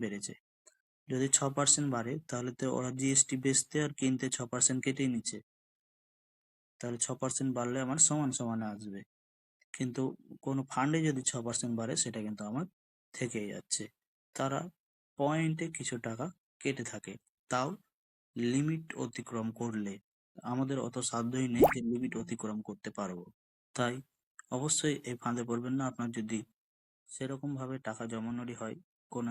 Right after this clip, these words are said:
একটি মিউচুয়াল ফান্ড করবেন, এসআইপি করবেন এবং ব্যাংক থেকেও এসব কি করতে পারেন অথবা নিজের মোবাইল থেকেও ডাইরেক্ট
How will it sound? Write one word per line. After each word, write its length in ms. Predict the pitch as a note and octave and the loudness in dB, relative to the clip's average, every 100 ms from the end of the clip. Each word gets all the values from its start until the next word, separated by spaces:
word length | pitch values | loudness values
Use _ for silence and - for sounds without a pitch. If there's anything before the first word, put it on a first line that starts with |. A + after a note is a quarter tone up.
| A#2 | -4
একটি 160 | - G#2+ A2+ | -6 -4 -2
মিউচুয়াল 380 | A#2+ A#2 A#2+ A#2+ | -2 -2 -4 -4
ফান্ড 180 | A#2+ A#2 A#2 | -4 -4 -2
করবেন, 300 | A#2+ A#2+ C3 D#3 _ _ _ _ - | -2 0 -2 -6 _ _ _ _ -2
এসআইপি 440 | A#2+ - B2 A#2+ A#2+ | 4 6 4 -2 -2
করবেন 300 | A#2 A2+ A#2 C3 - _ _ _ - | 0 0 0 -2 -6 _ _ _ -8
এবং 220 | B2 A2+ G#2+ | -4 -2 -2
ব্যাংক 180 | B2 C3 C3 | -2 -2 -2
থেকেও 200 | B2+ C3 A#2 | -2 -2 -2
এসব 160 | A2+ - | -4 -2
কি 80 | A#2 - | -2 0
করতে 240 | A2+ - A#2 | -2 -2 -4
পারেন 200 | A2+ A#2 A2 | -2 0 -2
অথবা 240 | - A2 A2+ - A#2 | -4 -2 -4 -2 -2
নিজের 220 | A#2 A2 A2 | 0 0 -2
মোবাইল 240 | G#2+ G#2 G#2 | -2 -4 -4
থেকেও 220 | G#2+ A2 C3+ - _ _ _ - | -6 -4 -6 -8 _ _ _ -4
ডাইরেক্ট 500 | A2 G#2+ A#2 C#3 | 0 0 0 -4